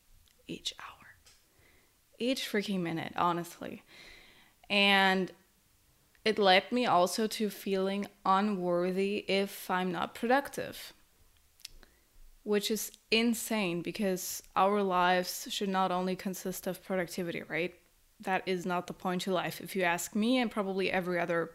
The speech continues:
person on this planet, we wanna have some fun as well. <laughs> So this is also applicable,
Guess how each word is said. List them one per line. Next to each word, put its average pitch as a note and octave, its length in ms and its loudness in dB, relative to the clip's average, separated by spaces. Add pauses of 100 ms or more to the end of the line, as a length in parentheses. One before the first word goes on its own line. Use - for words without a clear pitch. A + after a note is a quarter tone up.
(120)
person F3 340 -4
on - 80 -8
this - 120 -10
planet, - 440 -2 (120)
we F#3 200 -2
wanna F3 220 0
have E3+ 100 -6
some G#3 140 -6
fun F#3 260 -8
as F#3+ 100 -6
well. - 240 -6 (400)
<laughs> - 80 -10 (1000)
So G3+ 600 2 (640)
this A3+ 460 4
is A3+ 140 -4
also F3+ 720 4
applicable, D#3+ 720 -6